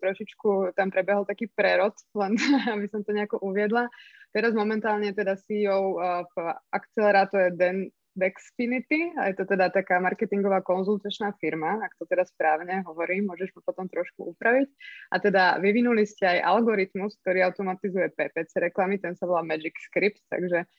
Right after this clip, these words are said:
tak postupne posúvajú, e, ten svoj biznis ďalej a teda je to hlavne, e, odborník teda na, e,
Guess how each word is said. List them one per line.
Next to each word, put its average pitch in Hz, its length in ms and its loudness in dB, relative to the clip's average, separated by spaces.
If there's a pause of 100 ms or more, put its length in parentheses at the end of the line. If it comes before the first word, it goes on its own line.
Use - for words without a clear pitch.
(140)
tak - 160 -10
postupne 196 720 2
posúvajú, 185 560 2
e, 185 180 4 (220)
ten 185 160 -6
svoj 190 240 -4
biznis 190 320 2
ďalej 180 400 2
a 175 80 0
teda 180 200 0 (440)
je 190 80 0
to 190 400 4
hlavne, 180 400 0
e, 170 160 -4 (400)
odborník 185 480 -2
teda 170 160 -4
na, 170 240 0
e, - 40 -14